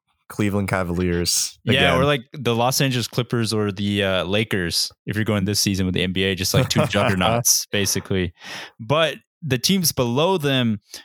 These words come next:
Speaker 2: we're talking about Chelsea, Manchester United, and Leicester City, the teams that are fighting for the top four places. It's been,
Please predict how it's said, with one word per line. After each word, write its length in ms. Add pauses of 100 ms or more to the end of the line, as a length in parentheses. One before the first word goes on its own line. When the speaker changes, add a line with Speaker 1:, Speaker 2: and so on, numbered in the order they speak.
(140)
Speaker 2:
we're 100
talking 220
about 180
Chelsea, 640
Manchester 520
United, 560
and 220
Leicester 300
City, 480
the 100
teams 300
that 100
are 60
fighting 420
for 220
the 80
top 360
four 180
places. 540 (600)
It's 200
been, 600